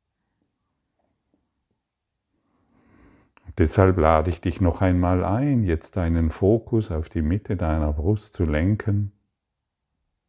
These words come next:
während ich diese Worte formuliere.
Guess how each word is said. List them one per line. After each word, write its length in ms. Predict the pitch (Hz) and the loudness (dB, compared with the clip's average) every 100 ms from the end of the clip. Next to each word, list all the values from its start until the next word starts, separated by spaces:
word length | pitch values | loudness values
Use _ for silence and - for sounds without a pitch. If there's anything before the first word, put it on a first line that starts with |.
| _ _ _ _ _ | _ _ _ _ _
während 300 | 87 87 85 | 0 2 4
ich 140 | 85 - | 0 -2
diese 340 | 82 80 82 | -2 0 0
Worte 340 | 82 92 - 98 | 2 0 0 -2
formuliere. 920 | - 82 80 78 117 127 - 64 | 0 2 2 0 0 -2 -6 -8